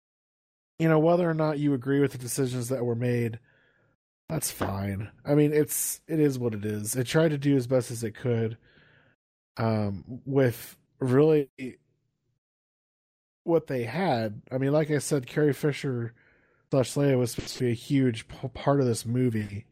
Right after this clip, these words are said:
originally, and they had designed a story around her originally, and they had to scrap all of that less than a year before they started producing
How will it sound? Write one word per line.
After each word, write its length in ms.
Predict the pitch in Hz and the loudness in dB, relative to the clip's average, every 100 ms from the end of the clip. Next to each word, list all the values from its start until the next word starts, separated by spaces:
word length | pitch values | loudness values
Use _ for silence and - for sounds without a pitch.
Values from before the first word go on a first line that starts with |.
| _ _ _ _ _ _ _ _ _ | _ _ _ _ _ _ _ _ _
originally, 720 | 117 123 135 131 120 110 101 | 4 6 4 2 -6 -6 -6
and 120 | 98 117 | -6 -4
they 120 | 117 | -2
had 100 | 110 | -4
designed 440 | 110 110 123 120 | -4 -2 -2 -2
a 40 | 107 | -4
story 320 | - 127 120 | -2 2 2
around 280 | 110 107 110 | 0 -2 -2
her 160 | 120 | -2
originally, 560 | 104 113 117 110 104 95 | 0 -2 -2 -4 -6 -6
and 100 | 98 | -4
they 60 | 101 | -2
had 200 | 120 120 | -2 -2
to 60 | |
scrap 400 | 101 - 120 143 123 | -6 -2 0 0 0
all 200 | 104 98 | 0 -2
of 80 | |
that 300 | 104 98 95 - _ - _ _ _ _ _ - | -4 -4 -6 -12 _ -20 _ _ _ _ _ 4
less 280 | 123 123 | 4 4
than 160 | - 117 | 0 -4
a 40 | |
year 280 | 107 107 123 | -2 0 0
before 320 | 110 107 117 | 0 -4 -4
they 120 | 104 107 | -2 -2
started 380 | - 110 101 - _ _ | -2 -2 -4 -10 _ _
producing 840 | - 107 113 110 - 101 92 98 | -6 0 2 2 -2 -6 -6 -10